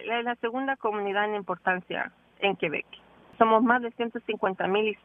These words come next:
eh, latinoamericanos. Solo en Hochelaga hay más de cuatro mil,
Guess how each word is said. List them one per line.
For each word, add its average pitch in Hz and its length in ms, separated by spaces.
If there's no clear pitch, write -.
eh, 180 260
latinoamericanos. 180 920
Solo 311 220
en 277 100
Hochelaga 208 520
hay 196 120
más 202 220
de 202 80
cuatro 190 400
mil, 247 360